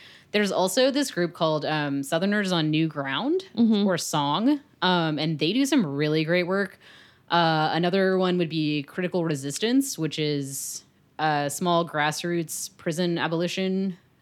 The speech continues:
Speaker 1: organization.
Speaker 2: Mm-hmm.
Speaker 1: Uh, I think they're based out of Chicago. I could be wrong, um, but they do some really
Speaker 2: Mm-hmm.
Speaker 1: great literature and stuff,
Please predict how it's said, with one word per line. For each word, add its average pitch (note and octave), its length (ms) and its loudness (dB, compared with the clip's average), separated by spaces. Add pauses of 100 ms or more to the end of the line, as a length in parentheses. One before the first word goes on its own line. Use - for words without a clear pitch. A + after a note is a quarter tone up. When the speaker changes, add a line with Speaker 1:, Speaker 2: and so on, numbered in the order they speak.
(120)
Speaker 1:
organization. A3 680 -2
Speaker 2:
Mm-hmm. A3 300 6 (540)
Speaker 1:
Uh, F3 240 4
I F#3+ 40 0
think D4+ 280 0
they're F#4+ 120 -4
based F#4+ 220 0
out E4+ 100 0
of E4+ 80 -4
Chicago. E4+ 720 -4 (180)
I F#3 100 -2
could G3+ 80 -4
be G#3 100 -2
wrong, G#3+ 560 -2 (120)
um, F3 220 -2
but E3 140 -4
they F3 160 0
do B3 180 -2
some A3+ 220 -2
really D#3 240 0
Speaker 2:
Mm-hmm. B3 100 6
Speaker 1:
great G3+ 340 4
literature D#3+ 360 -2
and D#3+ 140 0
stuff, D3+ 380 0